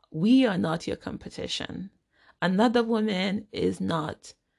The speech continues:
someone you're supposed to compare yourself with. The only person you should be in competition with or compare yourself to is your past self. Because the goal should be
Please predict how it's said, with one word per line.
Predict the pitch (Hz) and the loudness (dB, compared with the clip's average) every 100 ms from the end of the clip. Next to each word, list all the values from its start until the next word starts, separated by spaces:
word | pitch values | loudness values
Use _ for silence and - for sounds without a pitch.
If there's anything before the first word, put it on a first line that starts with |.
| _ _ | _ _
someone | - - 180 175 170 | -4 2 2 2 0
you're | 160 | -2
supposed | - 170 165 - | -4 -4 -4 -6
to | |
compare | - - - - - - - | -10 -8 -8 -8 -4 -2 -2
yourself | - - - - - - | -4 -6 -4 -4 -6 -14
with. | - 60 - _ _ _ _ _ - | -12 -10 -12 _ _ _ _ _ -10
The | - - | -6 -2
only | 202 254 269 | 4 6 8
person | - 247 240 226 | 8 6 0 -10
you | 214 | -10
should | - 170 | -10 -12
be | 160 175 - | -12 -12 -12
in | 160 160 165 _ _ - | -12 -12 -12 _ _ -12
competition | - 180 - 254 262 220 202 | -10 -10 -4 0 4 4 2
with | - - - - | 0 0 -4 -8
or | 175 - 131 - | -4 -2 -2 -4
compare | - 170 - 208 | -6 -10 -8 -4
yourself | 180 - - 202 202 - | -2 -2 -4 -2 -2 -4
to | - 285 220 - - - _ _ - | 2 4 4 0 -6 -20 _ _ 0
is | 233 285 277 262 _ _ - | 2 4 2 -2 _ _ -10
your | 175 220 233 | -2 0 0
past | - - 220 226 - _ | -6 -10 -8 -8 -12 _
self. | - - 240 214 156 - - _ _ _ _ _ _ _ _ _ _ _ _ - | -18 -8 -2 -2 -2 -6 -20 _ _ _ _ _ _ _ _ _ _ _ _ -10
Because | 175 240 180 | 2 2 4
the | 170 | 0
goal | 156 202 233 240 | 2 4 4 2
should | 208 - 165 | 0 -2 -4
be | 165 170 - - | -4 -6 -6 -8